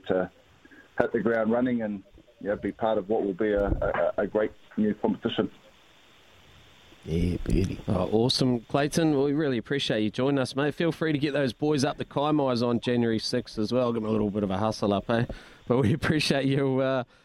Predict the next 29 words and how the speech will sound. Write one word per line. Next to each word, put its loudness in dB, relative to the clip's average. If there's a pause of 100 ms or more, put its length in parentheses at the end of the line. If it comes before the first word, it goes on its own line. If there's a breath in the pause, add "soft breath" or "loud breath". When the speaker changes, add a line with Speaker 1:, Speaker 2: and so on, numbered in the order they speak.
(180 soft breath)
Speaker 3:
you -2
coming 0
on 2
the 0
show 0
here, 0
mate, 0
and, 2
um, 2
all 2
the 2
very 0
best -4
for 2
the 0
Super -2
Rugby 0
competition 0
and, 2 (300 soft breath)
and 2
all 4
the 4
best 0
for -2
the 2
Chiefs 0
boys 0
as 0
well. 2